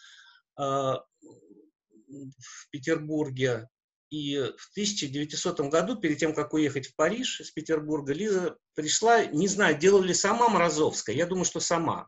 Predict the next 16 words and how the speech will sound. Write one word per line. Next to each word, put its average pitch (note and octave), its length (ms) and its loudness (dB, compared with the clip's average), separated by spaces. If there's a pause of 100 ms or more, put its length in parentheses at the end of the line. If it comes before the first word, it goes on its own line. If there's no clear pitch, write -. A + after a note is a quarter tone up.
судя B2 320 -6
по A2 420 -2 (300)
качеству - 420 0
этой G#2+ 180 -4
фотографии. G#2+ 580 -4
Но A#2 100 -2
вообще F#3 300 4
ее A3 160 4
фотографии G3+ 480 2
Морозовской F3 540 2
хранятся D#3 440 0
в D3 80 0
Эрмитаже, D3+ 500 -2 (1000)
как A2 160 -4
произведение B2+ 520 -2
искусства. - 480 -14